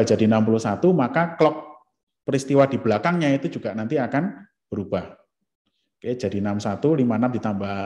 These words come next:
eh, dikurangi, eh, enam satu dikurangi lima enam, berarti harus menambah lima. Kemudian yang enam puluh empat ini tentu juga harus berubah.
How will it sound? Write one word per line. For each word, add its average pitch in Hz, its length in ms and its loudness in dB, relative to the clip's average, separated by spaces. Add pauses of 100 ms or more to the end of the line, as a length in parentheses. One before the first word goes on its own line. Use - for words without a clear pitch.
(140)
eh, 98 160 -4
dikurangi, 101 560 0 (480)
eh, 104 80 -4
enam 101 160 -2
satu 117 240 -2
dikurangi 107 320 0
lima 107 240 0
enam, 131 400 -2 (320)
berarti 98 240 -2
harus 101 160 -4
menambah 104 400 -2
lima. 110 560 -2 (240)
Kemudian 131 400 0
yang 113 160 2
enam 120 160 -2
puluh 127 240 0
empat 131 240 -4
ini 160 80 -4
tentu 147 240 -4
juga 107 240 -4
harus 113 80 -8
berubah. 110 480 -4